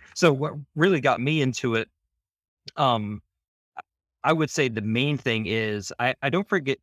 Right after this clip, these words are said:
I don't remember specifically around the time. It, it was sometime either around college or just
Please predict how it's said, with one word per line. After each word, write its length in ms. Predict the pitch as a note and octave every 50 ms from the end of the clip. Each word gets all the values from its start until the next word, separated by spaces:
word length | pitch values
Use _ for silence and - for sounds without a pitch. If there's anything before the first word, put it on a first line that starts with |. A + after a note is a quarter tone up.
| -
I 80 | - C3
don't 100 | D3 D#3+
remember 280 | B2+ C#3 C#3 C3 A#2+ A2+
specifically 800 | - - - A2 - - - D#3 - B2+ A#2 - - A2+ G#2 F#2
around 240 | - G#2+ A2 G#2 G#2
the 80 | G2+ G2+
time. 320 | - - G2 F#2 F#2 F2
It, 300 | A#1+ F2+ F#2+ D2+ D2+ -
it 80 | - A#2+
was 220 | A#2+ A#2 A2 G2
sometime 560 | - - - - D#3 E3 - - D#3+ B2+ A2+ A#2+
either 160 | A2+ A2 F#2+
around 320 | F2 F#2+ G2 G2 A2 G#2+
college 340 | - C3 A#2 A2+ A#2 A2+ G#2
or 60 | G2+
just 280 | E2+ G#2 G#2 G#2 -